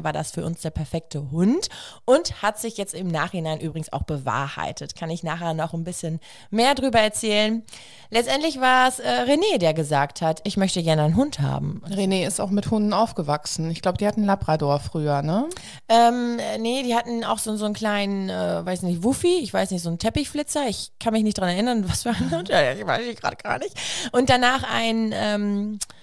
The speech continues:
Speaker 1: äh, ein Husky.
Speaker 2: Ach, ein
Speaker 1: Tat-,
Speaker 2: Husky,
Speaker 1: ja,
Speaker 2: ja,
Speaker 1: ein
Speaker 2: stimmt, ja,
Speaker 1: Husky.
Speaker 2: stimmt, ja.
Speaker 1: Mhm, genau, richtig. Und, ähm,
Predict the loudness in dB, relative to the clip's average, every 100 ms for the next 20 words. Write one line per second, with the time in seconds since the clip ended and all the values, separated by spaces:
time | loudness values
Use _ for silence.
0 | -20 -6 -2 0 0 2 4 4 0 -8
1 | -10 -14 -20 -16 -12 -4 -2 0 2 2
2 | 2 4 4 4 2 -2 -4 -6 -4 -2
3 | -2 -4 -2 0 2 0 -2 -4 -6 -8
4 | -14 -6 4 4 4 2 0 2 2 -2